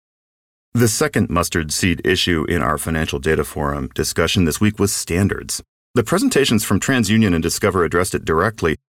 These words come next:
Everyone touched it to some extent. Our whole world is built on standards, from shoe sizes to U S B ports to conversion from metric to imperial when you're cooking. For the record, I still don't understand why sometimes I need a size thirteen shoe and sometimes an eleven and a half fits just fine.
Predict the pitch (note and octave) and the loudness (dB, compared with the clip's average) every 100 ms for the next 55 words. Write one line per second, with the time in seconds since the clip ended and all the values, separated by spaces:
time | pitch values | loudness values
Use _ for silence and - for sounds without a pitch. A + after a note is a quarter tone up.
0 | _ F#2 A#2 F#2 D2 D2 C#2 - G2 - | _ -2 0 0 0 -2 -4 -2 -2 -2
1 | - - - F2 C2+ - - A#1+ - _ | -6 -4 -2 -2 -2 -4 -2 -4 -6 _
2 | _ _ - C3+ C3+ - F#3 F3+ G2 G2+ | _ _ -2 0 0 0 0 2 4 4
3 | E2 - D2+ D2 D#2+ D2 - D2+ D2+ - | 4 0 -6 -2 0 0 -2 -4 -4 -4
4 | D2 - - - - - C#2 - C#3+ - | -4 -4 -6 -10 -10 -10 -8 -2 0 2
5 | G2 F#2 F2+ F#2+ - C#2 C2+ E2 C3 B2 | 0 0 -2 -2 -6 -8 -2 2 2 2
6 | G#2+ - F2 E2+ - - D2+ F2+ G#2+ A2 | -2 2 2 2 -4 -6 -2 0 2 2
7 | G2 D#2+ D#2 A#2 - A#2+ G#2+ F2+ D#2+ G2+ | 2 0 0 -2 -2 -4 0 0 2 2
8 | G2 F#2+ E2+ D2+ D2+ - D3+ - A#2+ A2 | 2 2 0 -2 -4 -2 -2 2 0 0
9 | _ _ _ - G2+ F#2 F2 D#2+ - A2+ | _ _ _ -2 2 2 2 0 0 0
10 | A2+ G#2 F#2+ F#2 F2+ F2 E2 D2 F2 D#2 | 2 2 0 0 0 0 0 -2 -2 -4
11 | D#2 D#2+ D2 D2 C#2+ D2+ D2 D2+ - F#2+ | -4 -2 -4 -4 -4 -6 -4 -6 -2 0
12 | F#2+ - E2 D#2 E2 D2+ D2+ C#2+ C#2+ C#2 | 2 0 0 -2 -4 -6 -6 -4 -4 -4
13 | C#2 D2 D2+ A#2 A#2+ - G#2+ - F#2+ - | -4 -6 -2 -2 -2 -2 -4 -2 -4 -4
14 | - E2+ E2 E2 | -4 0 0 0